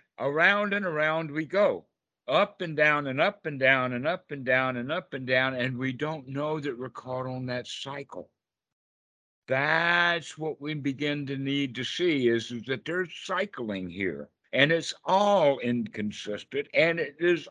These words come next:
all unsatisfying,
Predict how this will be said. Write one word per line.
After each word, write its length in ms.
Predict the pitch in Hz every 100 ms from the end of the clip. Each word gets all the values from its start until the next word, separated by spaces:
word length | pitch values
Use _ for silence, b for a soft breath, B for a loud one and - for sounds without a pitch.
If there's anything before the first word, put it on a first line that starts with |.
| -
all 680 | 185 196 185 143 123 113 117
unsatisfying, 1400 | 123 180 175 - 123 117 160 170 - 101 104 120 160 180